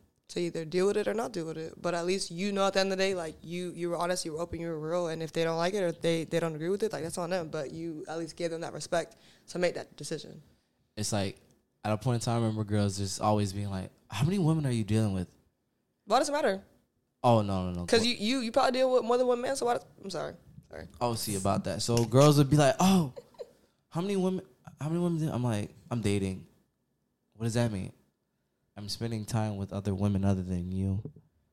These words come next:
Speaker 2: "But how? But we supposed to be this, da, da, da." It's like, "But I didn't."
Speaker 1: Again, with the conditions. Again, with the conditions.
Speaker 2: What? Since when?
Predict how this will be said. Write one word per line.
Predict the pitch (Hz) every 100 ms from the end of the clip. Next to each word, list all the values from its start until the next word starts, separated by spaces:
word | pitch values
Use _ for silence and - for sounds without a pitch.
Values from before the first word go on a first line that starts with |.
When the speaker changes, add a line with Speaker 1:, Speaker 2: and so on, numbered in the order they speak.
| _ _ _ _ _ _ _ _
Speaker 2:
"But | 143
how? | 139 175 175 135 _ _ _ _
But | 151
we | 156 170
supposed | 170
to | 156
be | 156
this, | 156
da, | 156
da, | 151
da." | 160 156
It's | 143 -
like, | 98 - _ _ -
"But | 104 -
I | 110
didn't." | 120 123 110
Speaker 1:
Again, | 185 180 233 202
with | 185
the | 196
conditions. | 220 220 294 247 240 226
Again, | - 165 175 185
with | 175 -
the | 160
conditions. | 165 156 156 - 151 147
Speaker 2:
What? | 151 165
Since | - 160 135
when? | 131 190 160